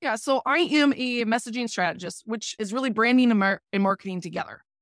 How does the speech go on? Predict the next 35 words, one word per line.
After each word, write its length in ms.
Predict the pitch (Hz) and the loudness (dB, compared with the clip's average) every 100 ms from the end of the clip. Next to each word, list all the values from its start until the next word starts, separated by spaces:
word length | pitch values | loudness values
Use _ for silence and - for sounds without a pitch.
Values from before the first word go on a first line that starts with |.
| _ | _
'Cause 160 | 226 208 | -4 0
what 160 | 233 | 0
it 80 | 247 | 0
comes 220 | 247 262 | 0 -2
down 220 | 226 262 233 | -2 -2 -2
to 120 | 233 | -4
is 140 | 208 | -4
being 240 | 190 220 208 | -2 0 2
the 80 | |
message 340 | 190 185 202 180 | 2 -2 -4 -8
and 180 | 190 185 | -8 -6
the 60 | |
experience 480 | 175 - 247 254 220 | -8 -10 -8 -8 -4
that 100 | 220 | -2
it 120 | 214 | -2
creates 440 | - 196 190 185 - | -4 -6 -4 -8 -10
from 160 | 202 | -10
sharing, 520 | 180 208 202 190 185 - | -8 -8 -6 -8 -10 -10
like, 180 | - 175 - | -6 -6 -2
messaging. 500 | 208 196 175 - - _ _ _ _ - | -2 -2 -6 -12 -20 _ _ _ _ -8
So 120 | 294 | -2
what 160 | 269 311 | 0 2
I 220 | 302 330 | 2 0
do 300 | 202 220 220 | -2 -4 -2
is 180 | 208 190 | -2 -2
that 160 | 208 | -2
I 200 | 202 220 | 0 0
help, 280 | 240 240 226 _ - | 2 0 0 _ 0
uh, 200 | 190 185 | 2 2
entrepreneurs, 580 | 202 202 196 175 185 - | 0 -2 -8 -6 -8 -4
so 160 | 185 | -4
mostly, 440 | 185 208 - 208 190 | -2 -4 -4 -2 0
like, 200 | 170 - | 0 0
healers, 440 | 269 247 214 208 | 2 2 2 -2
creatives, 600 | - 214 208 202 185 - | -2 0 2 0 -2 -12